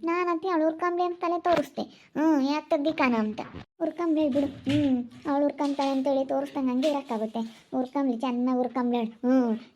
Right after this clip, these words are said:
ಏನ್ ತೋರಿಸ್ರಿ, ಚೆನ್ನಾಗೈತಮ್ಮ, ಬಂದೋಬಸ್ತಾಗೈತೆ ಎರಡೆಳೆ ಸರ, ಎಂತ ಚೆನ್ನಾಗೈತೆ ಬಿಡು. ಹ್ಮ್, ಗಿರ್ಜಿಂಬೇನು ನಮ್ಗೆ ಏನ್ ಅದೃಷ್ಟ ಮಾಡಿ ಅವಳೆ, ಹ್ಮ್, ಇಂಥ ಸರ ಮಾಡ್ಸಿವ್ರು ನಿಜವಾಗ್ಲೂನು. ಒಂಥರ ಭಾಳ ಸಂತೋಷ ಆಗುತ್ತೆ ನೋಡಿದ್ರೆ. ಎಲ್ಲ ಇವ್ರು ಹಾಕಿರೋದು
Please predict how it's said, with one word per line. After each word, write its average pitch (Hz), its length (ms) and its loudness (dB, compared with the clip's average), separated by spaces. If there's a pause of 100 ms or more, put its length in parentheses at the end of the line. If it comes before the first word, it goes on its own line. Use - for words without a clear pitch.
ಏನ್ 262 280 2
ತೋರಿಸ್ರಿ, 254 400 0
ಚೆನ್ನಾಗೈತಮ್ಮ, 254 960 -2
ಬಂದೋಬಸ್ತಾಗೈತೆ 247 960 -2
ಎರಡೆಳೆ 233 320 0
ಸರ, 226 200 -2
ಎಂತ 233 400 0
ಚೆನ್ನಾಗೈತೆ 226 460 -4
ಬಿಡು. 226 180 0
ಹ್ಮ್, 247 640 -2
ಗಿರ್ಜಿಂಬೇನು 240 500 -2
ನಮ್ಗೆ 240 240 -2
ಏನ್ 240 200 -2
ಅದೃಷ್ಟ 233 400 -2
ಮಾಡಿ 233 200 -2
ಅವಳೆ, 233 320 0 (400)
ಹ್ಮ್, 240 280 -4 (220)
ಇಂಥ 240 160 -4
ಸರ 240 220 -4 (100)
ಮಾಡ್ಸಿವ್ರು 226 320 -4
ನಿಜವಾಗ್ಲೂನು. 226 640 0 (380)
ಒಂಥರ 240 160 -4 (220)
ಭಾಳ 233 360 0
ಸಂತೋಷ 240 540 -2
ಆಗುತ್ತೆ 240 300 -2
ನೋಡಿದ್ರೆ. 233 360 -2 (440)
ಎಲ್ಲ 269 140 4
ಇವ್ರು 294 340 2
ಹಾಕಿರೋದು 285 420 0